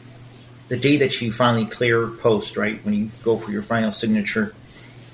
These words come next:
and you pick up your D D two fourteen, the last place you go is finance, right? So you could turn in your, your leave form. And then that's when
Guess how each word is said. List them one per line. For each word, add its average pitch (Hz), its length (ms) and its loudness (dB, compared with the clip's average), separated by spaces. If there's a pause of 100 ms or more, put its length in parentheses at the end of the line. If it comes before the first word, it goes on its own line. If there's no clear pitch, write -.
(200)
and 98 80 0
you 110 100 4
pick - 200 -6
up 101 100 -10
your 107 120 0
D 101 140 2
D 104 120 4
two 104 160 -4
fourteen, 104 580 2
the 110 100 -4
last 117 320 2
place - 220 -2
you 107 60 -8
go 110 200 4
is 107 180 -2
finance, 110 480 0
right? 104 160 -2
So - 100 -10
you 101 60 -8
could - 160 -18
turn 104 240 -2
in 101 100 2
your, 104 320 -4 (480)
your 101 80 -2
leave 120 240 2
form. 98 300 2 (960)
And 123 100 0
then 120 180 4
that's 143 360 4
when 113 300 0